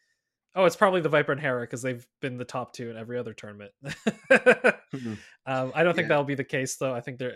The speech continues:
Speaker 1: I think there's definitely some more movement right now in, in that top, top spot, so I think that'll be a
Speaker 2: Yeah.
Speaker 1: lot of fun.
Speaker 2: Well, the
Speaker 1: Uh,
Speaker 2: Viper's missed out on quite a few big tournaments recently, but he still has, I
Speaker 1: Mm.
Speaker 2: think he's got an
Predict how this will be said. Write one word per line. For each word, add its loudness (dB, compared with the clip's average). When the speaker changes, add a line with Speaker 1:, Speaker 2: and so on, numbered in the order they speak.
Speaker 1:
I -12
think -10
there's -8
definitely -8
some -12
more -10
movement -14
right -16
now -16
in, -8
in -12
that -12
top, -14
top -14
spot, -12
so -10
I -14
think -14
that'll -4
be -4
a -8
Speaker 2:
Yeah. -10
Speaker 1:
lot -10
of -16
fun. -14
Speaker 2:
Well, 0
the 2
Speaker 1:
Uh, 8
Speaker 2:
Viper's 6
missed 0
out 8
on -2
quite 4
a -4
few 2
big -4
tournaments 2
recently, -2
but -2
he -8
still 0
has, 0
I -4
Speaker 1:
Mm. -4
Speaker 2:
think -2
he's -12
got 4
an 2